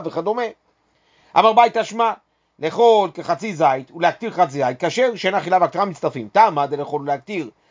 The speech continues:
אבל הלאכול ולאכול, דומיה דלהקטיר מצטרף, וההקטרה, הרי ההקטרה על המזבח לפעמים ביותר כדי אכילת פרס הוא.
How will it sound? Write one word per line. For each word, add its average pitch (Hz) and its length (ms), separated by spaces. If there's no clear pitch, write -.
אבל 131 80
הלאכול 170 460
ולאכול, 131 460
דומיה 170 400
דלהקטיר 135 420
מצטרף, 185 600
וההקטרה, 185 800
הרי 175 140
ההקטרה 170 460
על 196 60
המזבח 180 440
לפעמים 175 260
ביותר 185 320
כדי 160 180
אכילת 151 300
פרס 123 260
הוא. 113 160